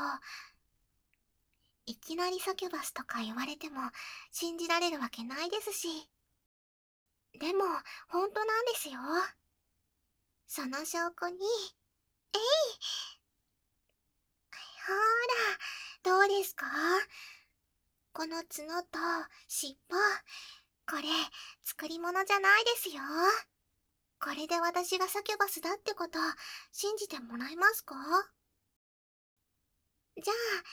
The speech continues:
話を進めますね。まず、サキュバスについて説明しますね。実はサキュバスは結構いて、人間に混じって普通に暮らしてるんです。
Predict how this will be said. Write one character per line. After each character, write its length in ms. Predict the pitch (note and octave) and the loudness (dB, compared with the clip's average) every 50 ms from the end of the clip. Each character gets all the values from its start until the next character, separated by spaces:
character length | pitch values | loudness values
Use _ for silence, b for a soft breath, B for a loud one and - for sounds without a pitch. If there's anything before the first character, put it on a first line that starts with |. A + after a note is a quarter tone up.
| B B B B | B B B B
話 420 | - F4 E4+ E4+ F4 F4 - G4 G4+ | -6 -4 -2 -2 -2 0 0 0 0
を 60 | F#4+ | 0
進 300 | F#4+ D4 - - D4+ D4+ | 0 -2 -4 -4 -6 -8
め 100 | D#4 D#4 | -10 -6
ま 160 | D#4+ F4 F#4+ | -4 -4 -4
す 140 | - - C#4 | -4 -6 -10
ね。 120 | C4+ D#4+ F#4 A#4+ C5+ C#5 _ _ _ _ _ _ _ _ _ _ _ _ _ _ _ _ _ _ _ _ _ _ _ _ _ _ _ _ _ _ - | -6 -2 -2 -2 -2 -4 _ _ _ _ _ _ _ _ _ _ _ _ _ _ _ _ _ _ _ _ _ _ _ _ _ _ _ _ _ _ -10
ま 200 | - E4+ F4+ F4+ | -4 -4 -4 -2
ず、 120 | F4 - E4 E4 E4 D#4 D4 B B B B B B B B B - | -2 -2 -2 0 -2 -2 -4 B B B B B B B B B -10
サ 180 | - - F#4+ G4 | -2 0 0 2
キ 100 | - B4 | 2 2
ュ 40 | A4+ | 2
バ 120 | A#4 G#4 | 2 2
ス 100 | - E4+ | 0 -4
に 140 | D#4+ C#4+ C4 | -6 -10 -10
つ 160 | - - D4+ | -10 -8 -8
い 100 | D4 D4 - | -8 -10 -8
て 200 | - B3 A#3 A3+ | -8 -8 -8 -6
説 340 | - A#3 G3+ - - C4 C#4 | -8 -10 -10 -10 -12 -12 -8
明 200 | C#4+ D4 D#4 D4+ | -8 -6 -6 -6
し 140 | - E4+ | -6 -4
ま 140 | E4+ F4 F#4 | -2 -2 -2
す 140 | F#4 - C#4 | -2 -4 -10
ね。 340 | A#3+ B3 D4 E4 F#4 G4 B B B B B B B B B B _ _ _ _ _ _ _ _ _ _ _ _ _ _ _ _ _ _ _ _ _ _ _ _ - | -8 -4 0 0 0 0 B B B B B B B B B B _ _ _ _ _ _ _ _ _ _ _ _ _ _ _ _ _ _ _ _ _ _ _ _ -12
実 280 | C4 C4+ C4 - - G#4 | -10 -10 -8 -2 0 4
は 300 | A4+ A4+ G#4 G4 F4 D#4+ | 6 8 8 8 6 4
サ 160 | - - E4 | -2 -4 -6
キ 120 | F4 - B4 | 0 2 4
ュ 60 | B4 | 4
バ 120 | A#4 G4+ | 4 2
ス 140 | - - D#4+ | 0 -2 -4
は 140 | C#4 C4+ B3 | -4 -6 -8
結 260 | - - E4 F4 - - | -4 -4 -4 -4 -4 -10
構 220 | - D#4 C4+ B3+ | -10 -6 -6 -6
い 80 | A#3+ - | -8 -8
て、 160 | - - D4+ D4 C#4 C4 B B B B B B B B B B B B _ _ _ _ _ - | -6 -4 -2 -2 -2 -2 B B B B B B B B B B B B _ _ _ _ _ -10
人 240 | D#4 E4 F4+ F#4+ G4 | -6 -6 -4 -2 0
間 200 | G4 G4+ G#4 G4+ | 0 0 2 0
に 100 | G4+ G4 | 0 2
混 140 | F#4+ F#4+ F#4+ | 2 2 2
じ 100 | - G#4 | 2 -2
っ 40 | |
て 360 | - _ - F4 D#4 C#4 B3+ A#3+ | -2 _ -6 -4 -4 -4 -6 -8
普 100 | - - | -10 -8
通 220 | - - D4 D#4+ | -8 -6 -6 -4
に 160 | E4+ F4+ F4 | -6 -6 -6
暮 160 | - F#4 F4+ | -2 2 2
ら 80 | F#4+ G4 | 2 2
し 80 | - - | 2 0
て 120 | G4+ G4+ | 0 0
る 160 | G#4 G#4+ A4 | 2 0 0
ん 40 | A4 | 0
で 100 | A4 G#4 | 0 -2
す。 100 | - | -2